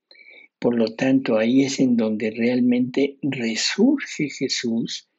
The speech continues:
pero no es Jesús el, su vida exclusivamente,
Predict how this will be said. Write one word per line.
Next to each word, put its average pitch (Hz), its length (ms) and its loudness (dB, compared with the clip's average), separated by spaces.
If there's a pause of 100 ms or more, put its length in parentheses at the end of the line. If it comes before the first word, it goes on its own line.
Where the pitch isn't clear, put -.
(460)
pero 120 220 2
no 147 220 4
es 190 300 0
Jesús - 840 -2
el, 131 440 0
su 131 300 0
vida 165 400 2
exclusivamente, 135 1200 -2